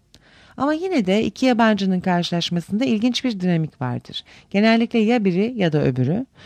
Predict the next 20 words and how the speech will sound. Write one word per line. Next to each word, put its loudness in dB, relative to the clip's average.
gülümsemeye 0
cesaret -2
edip -6
etmeme -4
kararında -2
bir -2
mücadele 0
verir. -8
Oysa 0
insan 0
doğabilecek 0
sonuçları -2
bir -4
düşünse -4
o 0
ikileme -4
hiç -4
ihtiyaç -4
olmadığını -2
anlardı. -6